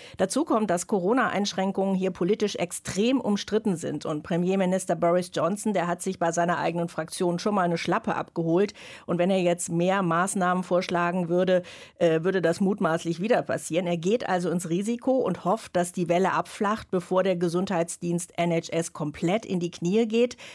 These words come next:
An einer Stellschraube, da hat Johnson aber gerade gedreht. Er hat Testregeln und Selbstisolationsdauern geändert, verkürzt, damit die Leute schneller nach einer Infektion wieder zur Arbeit gehen können.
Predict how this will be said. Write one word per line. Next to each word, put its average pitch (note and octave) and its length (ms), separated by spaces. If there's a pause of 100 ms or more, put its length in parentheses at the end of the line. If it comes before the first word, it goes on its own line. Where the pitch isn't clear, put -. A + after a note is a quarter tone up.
(140)
An - 180
einer C4+ 280
Stellschraube, A3 600
da F#3 100
hat F#3+ 180
Johnson F#3+ 380
aber E3 200
gerade E3+ 320
gedreht. E3+ 480 (280)
Er F3+ 100
hat F3+ 140
Testregeln A#3+ 760
und F#3+ 200
Selbstisolationsdauern F3 1500 (140)
geändert, G#3+ 520
verkürzt, A3 600 (220)
damit F3+ 260
die F#3+ 80
Leute F3 340
schneller F#3 400
nach E3+ 240
einer E3 200
Infektion E3 640
wieder D#3+ 180
zur G#3 160
Arbeit C#3+ 300
gehen B2+ 180
können. D3 300